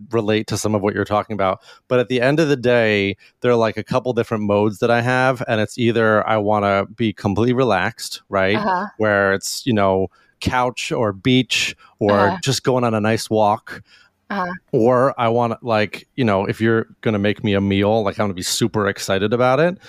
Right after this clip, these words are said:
Speaker 2: Uh-huh. <laughs>
Speaker 1: Or I want to find as many different ways to play as you
Speaker 2: Uh-huh.
Speaker 1: can come up with.
Speaker 2: Yeah.
Speaker 1: Right? "Can, do we wanna run? Do you have balls? Are you gonna hide
Speaker 2: Yeah.
Speaker 1: something?"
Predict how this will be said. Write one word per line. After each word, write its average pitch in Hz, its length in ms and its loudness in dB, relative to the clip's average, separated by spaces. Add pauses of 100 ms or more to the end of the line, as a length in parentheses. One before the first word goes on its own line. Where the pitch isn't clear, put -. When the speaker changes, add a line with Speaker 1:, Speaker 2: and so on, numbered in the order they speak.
(160)
Speaker 2:
Uh-huh. 240 560 2 (200)
<laughs> 202 40 6
Speaker 1:
Or 170 380 2
I 135 160 2
want 175 280 2
to 160 100 -4
find 135 320 0
as 107 100 0
many 117 220 2
different 117 280 -2
ways 107 320 0
to - 120 -4
play 92 880 -2
as 95 300 0
you 95 80 2
Speaker 2:
Uh-huh. 220 100 -2 (220)
Speaker 1:
can 202 40 -10
come 101 220 -4
up 92 220 -2
with. - 480 -10
Speaker 2:
Yeah. 175 260 -4
Speaker 1:
Right? 107 320 2 (380)
"Can, 127 180 0
do 110 100 0
we 117 80 4
wanna 104 220 2
run? 104 400 2
Do 120 80 2
you 113 80 4
have 101 160 -2
balls? 110 420 2
Are 117 60 2
you 110 80 2
gonna 107 140 2
hide 85 260 -2
Speaker 2:
Yeah. - 60 0
Speaker 1:
something?" 170 480 0